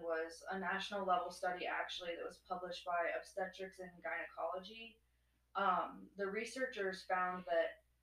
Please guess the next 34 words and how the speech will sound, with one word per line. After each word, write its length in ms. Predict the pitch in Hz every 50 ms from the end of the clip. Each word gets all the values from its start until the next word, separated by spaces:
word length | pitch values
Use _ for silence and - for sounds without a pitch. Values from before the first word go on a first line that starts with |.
| _ _ -
pregnant 400 | 208 202 208 226 220 - - 190
women 160 | 196 202 196
in 160 | 190 185 180
the 160 | 175 175 175 170
United 320 | 165 160 170 175 175 -
States 480 | - - 170 170 175 175 - - - - - _ - - - -
die 280 | 180 175 165 185 185 185
by 140 | 175 165 160 160
homicide 640 | - 165 160 160 160 160 160 - - - - - - 180
more 180 | 180 175 - -
often 360 | - - 175 175 - 170 170 170 170
than 220 | 165 170 165 165 156
by 140 | 151 156 151 - -
pregnancy-related 880 | 165 160 160 160 151 - - - 143 143 143 - - - - - - - -
causes. 540 | - - - - - - - - - - - - - _ _ _ _ _ _ _ _ -
And 340 | 190 190 180 175 170 165 - - - _ _ _ _ _ _ -
that 400 | 185 196 190 196 - - - -
most 360 | 202 196 185 185 185 180 - -
often 500 | 170 165 170 - - 151 - - - - -
is 400 | 160 180 175 175 170 - - - - _ _ _ _ _ _ _ -
by 240 | - 170 165 165 165 165
an 80 | -
intimate 340 | - - - - - - - -
partner. 420 | - - - - - - - - - _ _ _ _ -
And 120 | 190 196 190
I 100 | 190 202
don't 200 | 220 214 - -
think 180 | 254 262 247
a 80 | 233 214 196
lot 200 | 190 190 190 196
of 80 | 190 -
people 360 | - 196 190 185 175 165 165
realize 460 | 170 170 175 175 175 180 185 180 - -
that 240 | 180 - - -